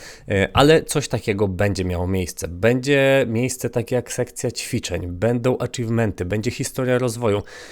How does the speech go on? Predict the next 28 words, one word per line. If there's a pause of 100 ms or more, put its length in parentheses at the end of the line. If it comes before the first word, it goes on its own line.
(240)
i
trochę
innych
rzeczy
tego
typu
też
będzie. (520)
Więc (840)
jeżeli (320)
masz (120)
tylko, (140)
e, (160)
zamiar, (260)
masz
ochotę, (100)
żeby
w
sposób
uporządkowany,
e, (840)
w, (1160)
może
w
kooperacji
z
innymi
ludźmi,